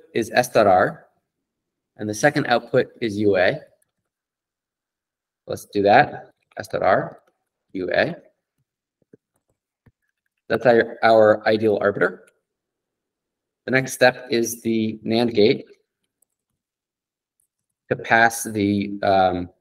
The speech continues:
grant back to A. So G dot G N D. Uh, and that's just if we have the grant on S dot E and, uh,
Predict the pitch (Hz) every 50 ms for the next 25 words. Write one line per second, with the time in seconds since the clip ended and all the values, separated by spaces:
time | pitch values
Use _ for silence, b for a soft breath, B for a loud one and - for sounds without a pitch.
0 | _ _ - 143 156 143 113 107 113 110 - - - _ _ _ _ _ _ -
1 | - 107 104 107 - - - - 110 104 90 82 90 85 - - - _ _ _
2 | _ - - 98 95 95 - _ _ _ _ _ _ _ _ _ - - _ -
3 | - - 90 90 - _ _ - - - - 110 156 175 170 160 160 165 - _
4 | _ _ _ _ _ _ _ _ _ _ _ _ _ _ _ _ _ _ _ _
5 | _ _ _ _ _ _ _ _ _ _ _ _ _ _ _ _ _ _ _ _
6 | _ _ _ _ _ _ - _ _ _ _ b b b b b b b _ _
7 | - - - 98 98 101 - - - 120 117 117 117 113 110 110 127 131 131 -
8 | 131 127 123 - - - - _ _ _ _ _ - 139 139 143 139 - 135 135
9 | 127 131 123 117 113 113 120 113 117 117 117 120 120 117 117 - - 113 107 104
10 | 104 - - 110 104 117 151 185 180 175 175 170 _ _ _ _ _ _ _ _
11 | _ _ _ _ _ _ _ _ _ - 127 131 131 139 139 139 139 135 135 135
12 | - - - - _ _ _ _ _ _ _ - 110 110 110 110 107 107 110 110